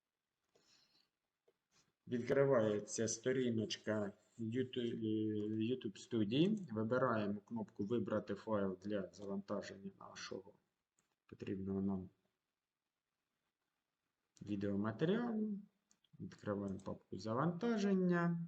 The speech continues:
і обираємо, де наші тут комахи. От комахи. Відкрити.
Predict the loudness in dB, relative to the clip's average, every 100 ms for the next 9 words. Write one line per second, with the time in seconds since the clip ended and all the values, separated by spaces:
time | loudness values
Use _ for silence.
0 | -4 -2 0 -2 -2 0 2 2 0 -4
1 | -6 -8 -8 -12 -12 -12 -14 -20 -20 _
2 | -2 0 0 -2 -8 -16 -16 _ _ _
3 | _ _ _ _ _ _ _ _ _ _
4 | _ _ _ _ _ _ _ _ -20 -20
5 | -20 -14 -4 -2 -2 -6 -12 -18 -20 _
6 | _ _ _ _ _ _ -12 -6 -6 -6
7 | -10 -10 -12